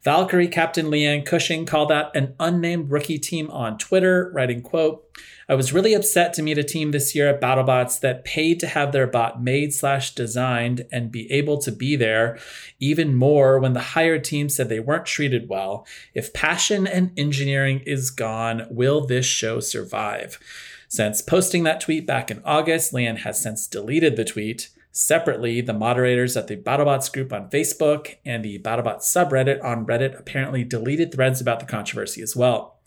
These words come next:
Now, without getting, uh, too much into the story myself, I can confirm that I did independently hear, uh, this same <laughs> allegation from a different BattleBots captain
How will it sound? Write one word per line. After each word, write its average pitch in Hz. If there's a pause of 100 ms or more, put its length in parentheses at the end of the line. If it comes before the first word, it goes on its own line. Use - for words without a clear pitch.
(500)
Now, 151
without 220
getting, 220
uh, 214
too 214
much 214
into 185
the 175
story 165
myself, 156
I 139
can 170
confirm 151
that 135
I 135
did 151
independently 196
hear, 165
uh, 135
this 139
same 165
<laughs> 170
allegation 170
from 156
a 135
different 180
BattleBots 143
captain 160